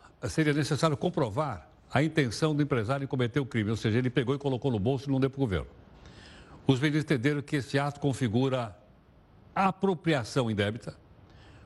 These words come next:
com pena que vai dar prisão de seis meses a dois anos e multa. Por último, também vai ser preciso comprovar que o autor do crime é um devedor recorrente. Aliás, ontem nós colocamos aqui um advogado que defendeu posição contrária. Ele era absolutamente contrário a isso.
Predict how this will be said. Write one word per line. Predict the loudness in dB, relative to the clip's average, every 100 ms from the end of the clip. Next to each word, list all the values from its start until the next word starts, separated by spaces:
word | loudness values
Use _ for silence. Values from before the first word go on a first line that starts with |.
| 0
com | 0 0
pena | 2 2 2 -2
que | 0
vai | 2 2
dar | 0 0 -4 -8 -20 -2
prisão | 2 2 2 2 2
de | 0 0
seis | 0 0 0 0
meses | -2 0 0
a | 0
dois | 0 0
anos | -2 -2
e | -2
multa. | -2 -2 -4 -6 -12 -20 -20 -20 -20 -20 -20 -20 0
Por | 2 2
último, | -2 -4
também | 0 2
vai | 2 0
ser | -2
preciso | -2 -4 0 -2
comprovar | 0 0 0 2 0
que | 0
o | -2
autor | 0 0
do | 0
crime | 0 0
é | -2
um | 0
devedor | -2 0 -2 -2 -2
recorrente. | -2 -2 -2 0
Aliás, | 0 0 -2 0
ontem | 0 2 -2
nós | -2
colocamos | 0 -2 0 0 0
aqui | 0
um | 0
advogado | 2 2 0 -2 -12 -20 -20 0
que | 0
defendeu | 2 0 0
posição | 0 -2 0 0
contrária. | 0 0 0 0 -4 -4
Ele | 0
era | 0 0
absolutamente | -2 0 2 0 0
contrário | 0 0 0 -2
a |
isso. | -4 -8